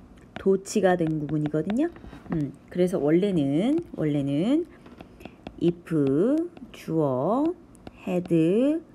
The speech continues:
pp였던였던 게 if가 생략되면서 head가 앞으로 튀어나가고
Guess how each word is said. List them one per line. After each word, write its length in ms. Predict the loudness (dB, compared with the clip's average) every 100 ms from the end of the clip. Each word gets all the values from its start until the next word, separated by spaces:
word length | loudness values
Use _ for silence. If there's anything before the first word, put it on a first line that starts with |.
| -16
pp였던였던 760 | -2 -2 2 2 2 0 0 2
게 280 | 4 4 2 -4 -18 -8
if가 320 | -4 -2 -2
생략되면서 1080 | 2 4 4 2 0 0 2 0 2 2 2 -4 -18 -10
head가 420 | -4 0 2 2
앞으로 280 | 0 -2 -2
튀어나가고 760 | 0 0 0 -2 -4 -4 -6